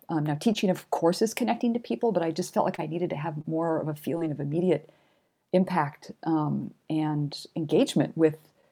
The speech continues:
with the world. And so I, I turned toward working in, um, education administration, um, because I felt like that was an area where I could make a difference and where I would have more opportunity to work with people. So, you know, the life of a humanities scholar is,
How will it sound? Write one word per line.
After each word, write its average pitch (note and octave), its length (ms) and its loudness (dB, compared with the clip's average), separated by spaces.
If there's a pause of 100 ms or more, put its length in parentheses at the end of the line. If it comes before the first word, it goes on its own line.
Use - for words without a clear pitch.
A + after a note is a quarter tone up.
(280)
with E3 160 -2
the F3 80 4
world. D#3 440 6
And D3 220 0
so D3+ 420 2 (140)
I, D#3 200 0
I D#3 80 2
turned D#4+ 400 -2
toward D#3+ 360 2
working E3 640 0
in, D#3 460 2 (600)
um, D3 320 2
education E3 520 0
administration, E3 1000 -2
um, D3 400 -4 (200)
because E3 240 -2
I D#3 60 -2
felt F3 140 4
like D3+ 140 4
that D#3+ 100 0
was D3+ 100 -4
an D#3 80 -2
area D#3+ 240 0
where D3+ 160 -2
I D3 60 -2
could D#3 180 -10
make D3+ 140 -6
a C#3+ 40 -8
difference A#3 360 0
and G3+ 80 4
where F3 80 6
I - 20 8
would F3+ 80 2
have F#3+ 140 2
more G3 120 4
opportunity F3+ 460 0
to D3+ 100 0
work D#3 220 0
with - 220 -8
people. - 440 -2 (280)
So, D#3+ 240 6
you F3+ 80 2
know, D3 180 2 (140)
the D3+ 80 4
life D3 260 8
of D#3 80 4
a D#3 40 2
humanities D3+ 520 2
scholar C#3+ 380 0
is, - 260 -8